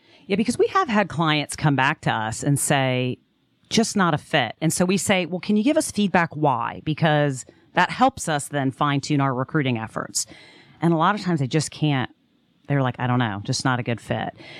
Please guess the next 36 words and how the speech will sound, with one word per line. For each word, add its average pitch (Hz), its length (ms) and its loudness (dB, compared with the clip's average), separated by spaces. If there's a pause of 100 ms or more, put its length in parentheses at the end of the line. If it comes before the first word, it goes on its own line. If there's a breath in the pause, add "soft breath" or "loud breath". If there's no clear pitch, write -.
(220 loud breath)
Uh, 185 100 4
but 220 220 -2
we 294 200 2
will 349 220 2
get 220 380 0
hiring 208 260 2
managers 165 380 0
that 143 100 -8
come 175 220 2
to 165 120 0
us 160 220 -2
and 160 100 0
say, 151 400 0
when 170 120 2
we 180 100 0
talk 190 240 0
about 180 160 -2
the 151 80 -8
kind 165 180 0
of 139 60 -2
person 147 220 0
that 147 80 0
they're 143 100 0
looking 185 300 2
for, 143 160 -2
they'll 202 100 -4
come 254 160 0
to 196 60 0
us 165 160 2
and 180 100 0
say, 147 240 0 (420 loud breath)
"Need 190 220 4
somebody 226 320 2
with 214 120 2
thick - 280 -4
skin, - 480 -2